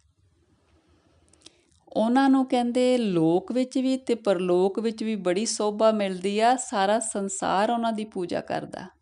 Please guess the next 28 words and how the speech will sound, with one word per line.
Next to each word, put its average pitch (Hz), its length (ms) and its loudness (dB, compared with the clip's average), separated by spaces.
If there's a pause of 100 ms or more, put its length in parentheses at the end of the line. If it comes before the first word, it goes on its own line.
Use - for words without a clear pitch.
(800)
ਜਿਹੜੇ 185 340 -2
ਪਰਮੇਸ਼ਰ 180 600 -2
ਦੇ 165 200 -2
ਰੰਗ 160 220 0
ਵਿੱਚ 170 240 -6
ਰੰਗੇ 170 400 -2
ਜਾਂਦੇ 165 380 -2
ਨੇ, 214 200 -4
ਨਿਮਰ 226 400 -2
ਹੋ 220 160 -8
ਜਾਂਦੇ - 360 -10
ਨੇ। 185 120 -16 (1300)
ਉਹ 269 220 4
ਜੀਵ 202 440 -2
ਇਸਤਰੀ, 208 420 -2
ਫਿਰ 214 160 -4
ਕਹਿੰਦੇ, 214 600 0 (240)
ਕਿ 240 200 -4
ਉਸ 254 320 0
ਜੀਵ 196 420 -6
ਇਸਤਰੀ 208 420 -4
ਦੀ 208 120 -6
ਬਰਾਬਰੀ 180 680 0
ਕੋਈ 240 240 -2 (120)
ਹੋਰ 170 300 0
ਨਹੀਂ 226 120 -6
ਕਰ - 180 -2
ਸਕਦਾ, - 440 -12